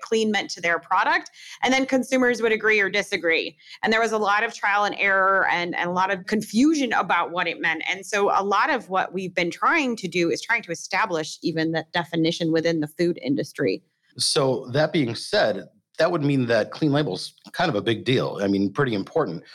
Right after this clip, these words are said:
Speaker 2: So why is clean label important to you, or Pamela, more specifically to our consumers?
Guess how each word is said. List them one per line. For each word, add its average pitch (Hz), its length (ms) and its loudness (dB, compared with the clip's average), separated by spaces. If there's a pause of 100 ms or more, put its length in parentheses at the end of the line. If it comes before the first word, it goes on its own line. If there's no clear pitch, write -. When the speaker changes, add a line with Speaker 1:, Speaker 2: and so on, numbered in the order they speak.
(260)
Speaker 2:
So 160 220 2
why 147 460 0
is 185 160 0
clean 170 320 0
label 147 400 4
important 120 540 0
to 110 100 -2
you, 147 160 4
or 107 320 0 (220)
Pamela, 143 200 2
more 127 320 2
specifically - 540 -2
to 117 140 2
our 98 80 2
consumers? 98 580 -4